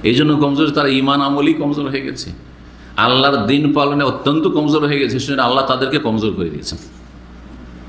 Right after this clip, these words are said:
এরা মুসলিম সংখ্যার দিক থেকে কমজোর নয়, অর্থের দিক থেকে কমজোর নয়, কিন্তু প্রথম যে বিষয়টির দরকার ছিল, সেটা নেই মুসলিমদের মধ্যে, যার ফলে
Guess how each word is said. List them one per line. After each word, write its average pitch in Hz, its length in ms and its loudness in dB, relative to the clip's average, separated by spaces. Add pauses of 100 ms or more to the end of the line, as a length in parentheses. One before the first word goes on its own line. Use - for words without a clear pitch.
(300)
এরা 104 180 2
মুসলিম 113 360 0
সংখ্যার 113 360 0
দিক 120 100 2
থেকে 120 120 -2
কমজোর 147 280 0
নয়, 143 220 0 (880)
অর্থের 110 400 2
দিক 139 140 2
থেকে 143 140 0
কমজোর 139 300 0
নয়, 131 200 0 (920)
কিন্তু 90 440 2 (240)
প্রথম 107 480 0 (200)
যে 101 100 0
বিষয়টির 95 440 0
দরকার 95 320 -2
ছিল, 87 180 -2
সেটা 82 260 -2
নেই 131 280 0
মুসলিমদের 117 440 -2
মধ্যে, 87 200 -4
যার 95 220 -4
ফলে 95 220 -2